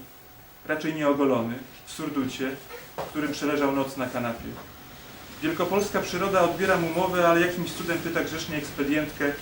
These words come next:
czy może sprawdzić swój e-mail. Widzę go w Poznaniu, w cybercafe na Palacza. Nie widzę go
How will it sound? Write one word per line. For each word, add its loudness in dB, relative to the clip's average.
czy -6
może -2
sprawdzić 2
swój 0
e-mail. -2
Widzę -4
go 2
w -2
Poznaniu, 2
w -8
cybercafe 0
na 2
Palacza. 4
Nie -4
widzę 2
go 4